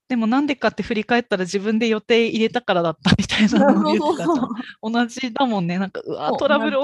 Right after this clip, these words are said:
Speaker 1: 起きたってなってもさ、
Speaker 2: うん。
Speaker 1: 最初なんだったかなって言ったら、絶対自分が近づいてる瞬間あるもんね。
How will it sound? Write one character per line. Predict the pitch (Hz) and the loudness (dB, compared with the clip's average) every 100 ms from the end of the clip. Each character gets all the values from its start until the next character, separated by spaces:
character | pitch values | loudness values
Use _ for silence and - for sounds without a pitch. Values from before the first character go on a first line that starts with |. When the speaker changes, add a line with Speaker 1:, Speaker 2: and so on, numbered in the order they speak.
| 294 | -4
Speaker 1:
起 | - | -6
き | |
た | 240 226 | 0 2
っ | 220 | 0
て | 202 | -2
な | 190 | -6
っ | 185 | -6
て | 190 | -10
も | 180 | -12
さ、 | 175 185 220 - _ - | -12 -14 -16 -20 _ -12
Speaker 2:
う | 196 | -10
ん。 | 175 160 | -10 -2
Speaker 1:
最 | 262 | -2
初 | - 262 | 0 0
な | 285 | 0
ん | 285 | 0
だ | 254 | -2
っ | |
た | - | -4
か | 196 185 | -4 -2
な | 190 | -2
っ | |
て | 190 | -4
言 | 180 | -8
っ | 170 - | -8 -10
た | |
ら、 | 170 160 - _ _ _ _ _ | -6 -8 -10 _ _ _ _ _
絶 | - 233 - | -8 -4 0
対 | 277 | 2
自 | 240 262 | 2 -2
分 | 269 269 | 0 0
が | 277 | 0
近 | - - | 0 -2
づ | 226 277 | 0 0
い | 254 | 2
て | 190 | 0
る | |
瞬 | 175 190 180 | 0 0 0
間 | 180 | 0
あ | 185 | 0
る | 180 | -2
も | 151 | -6
ん | |
ね。 | 151 | -12